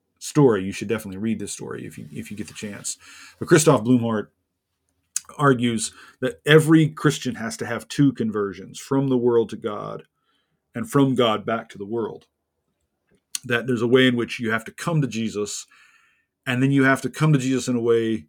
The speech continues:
that makes you like Jesus, and you go with Jesus back out into the world. You're sent. In my Surprised by God book, I, I, I used a couple of images,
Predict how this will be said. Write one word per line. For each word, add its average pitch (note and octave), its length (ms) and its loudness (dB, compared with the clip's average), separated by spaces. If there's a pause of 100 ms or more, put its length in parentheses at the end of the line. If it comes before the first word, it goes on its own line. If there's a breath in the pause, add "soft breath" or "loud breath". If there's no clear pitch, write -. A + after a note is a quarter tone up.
that - 140 -10
makes D3 340 0
you A#2+ 100 -4
like B2+ 260 -2
Jesus, G2+ 380 -10
and G#2+ 140 -6
you G#2 260 -6
go C3+ 200 8
with B2 340 4
Jesus G2 340 -6
back A#2 320 -6
out G#2 300 -12
into G2 220 -20
the G2 60 -16
world. F#2+ 280 -10
You're G2+ 120 -10
sent. - 460 -12 (360 soft breath)
In G#2+ 220 -2
my G#2 200 4
Surprised A2+ 420 -4
by G#2 120 -4
God G#2+ 300 -4
book, G2+ 180 -8
I, G2 80 -8 (180)
I, G2+ 300 -8 (420)
I A#2+ 40 -12
used A2+ 300 -4
a G#2 60 -8
couple G#2+ 280 -10
of G2+ 160 -8
images, G2 580 -8